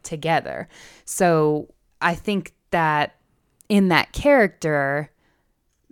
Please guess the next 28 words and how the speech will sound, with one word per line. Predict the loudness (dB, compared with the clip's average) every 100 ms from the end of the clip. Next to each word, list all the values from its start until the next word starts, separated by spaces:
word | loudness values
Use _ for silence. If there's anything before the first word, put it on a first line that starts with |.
| _ _ _ _ _ _ _ _ _ _ -6
the | -2 0
movie | 0 0 0
was | 0 -2 -4
trying | -2 0 2 0 -2 -6
to | -6 -4 -2 -4 -6 _
show | -6 0 0
you | 0 -2 -2 -6
that | -6 -8 -2
there | -2 0 2
are, | 6 6 6 0 -2
and | -6
it's | -6 -6
true, | -2 -2 -2 -4 -8 -16 -14
you | -8
know, | -6
we | -6 -4
talk | 2 2 2
about | -4
them | -4 -2
a |
lot | 0 0
on | 0 0
this | -2
show. | -4 -2 -2
There | 0 0
are | 0 -2
people | -4 -6 -6 -4
who, | -2 -2 -4